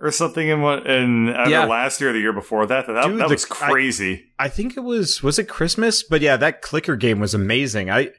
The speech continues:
Speaker 2: I wish
Speaker 1: Mm-hmm.
Speaker 2: they just do stuff like that just as a, a fun joke, uh, just to
Speaker 1: Yeah.
Speaker 2: get people on board, 'cause
Speaker 1: But, I
Speaker 2: I
Speaker 1: mean, at this point, I think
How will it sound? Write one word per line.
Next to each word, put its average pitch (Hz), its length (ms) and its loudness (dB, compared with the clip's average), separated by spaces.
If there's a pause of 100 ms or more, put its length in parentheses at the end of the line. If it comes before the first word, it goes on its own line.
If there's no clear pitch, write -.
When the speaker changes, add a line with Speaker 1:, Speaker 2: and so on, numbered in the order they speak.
(240)
Speaker 2:
I 151 120 2
wish 123 160 2
Speaker 1:
Mm-hmm. - 80 0
Speaker 2:
they 190 100 4
just 139 240 -4
do 139 160 2
stuff 135 280 0
like 123 160 -2
that 110 200 2
just 117 200 -4
as 107 140 -2
a, 104 240 2
a - 80 0
fun 110 400 -2
joke, 95 560 0 (580)
uh, 92 520 2 (100)
just - 440 -6
to 120 100 2
Speaker 1:
Yeah. 113 160 2
Speaker 2:
get 107 100 -2
people 110 260 -2
on 101 220 2
board, 95 560 0
'cause 92 560 -2
Speaker 1:
But, 135 400 0
I 139 140 2
Speaker 2:
I - 20 0
Speaker 1:
mean, 143 220 -2
at 135 100 0
this 151 220 0
point, 135 320 0
I 123 80 0
think 131 400 -6